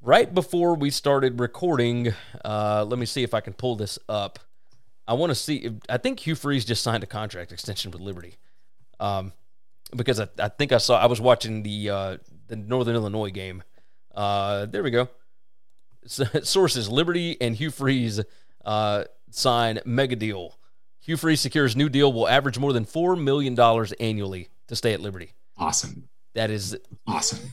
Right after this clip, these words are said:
Speaker 1: <laughs> That is crazy. Yeah, it's what I told you the other day, right? Like, why leave? You're at a private
Speaker 2: Yeah.
Speaker 1: school. Like,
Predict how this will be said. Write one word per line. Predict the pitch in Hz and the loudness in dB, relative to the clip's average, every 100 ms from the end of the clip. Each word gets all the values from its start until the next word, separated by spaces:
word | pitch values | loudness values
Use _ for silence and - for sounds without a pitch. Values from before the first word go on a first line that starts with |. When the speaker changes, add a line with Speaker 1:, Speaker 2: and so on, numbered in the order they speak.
| - | -12
Speaker 1:
<laughs> | 123 - | -6 -4
That | 143 - | -2 -2
is | 151 | -6
crazy. | - - - 104 98 98 - - - - | -6 -10 -6 -6 -6 -10 -12 -20 -16 4
Yeah, | 143 | 6
it's | 160 - | 6 4
what | 185 208 | 6 6
I | 190 | 8
told | 196 180 | 6 4
you | 170 180 175 | 2 0 0
the | 147 156 | 4 4
other | 151 | 4
day, | 139 135 101 | 4 2 2
right? | 110 131 - - | 2 0 -2 -6
Like, | 120 - - - - - - - | -6 -6 -16 -20 -20 -20 -20 -2
why | 110 135 | 4 6
leave? | 123 117 98 - - - - - | 6 2 -2 -12 -20 -20 -20 -4
You're | 127 143 | 2 4
at | |
a | 131 | 4
private | - 139 131 120 | 6 6 6 4
Speaker 2:
Yeah. | 175 | 2
Speaker 1:
school. | 113 - - - - - | 2 -8 -18 -20 -20 -6
Like, | 123 - | -4 -4